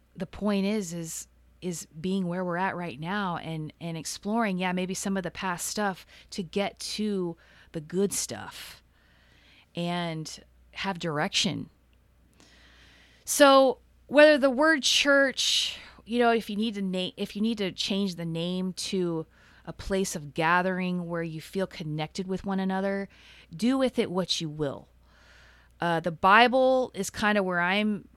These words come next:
steering from because there's a lot of examples of bad church and good church. And, and, you know, all that. But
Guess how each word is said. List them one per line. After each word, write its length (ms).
steering 540
from 440
because 840
there's 280
a 40
lot 420
of 120
examples 920
of 280
bad 480
church 720
and 220
good 200
church. 640
And, 640
and, 640
you 140
know, 100
all 180
that. 260
But 420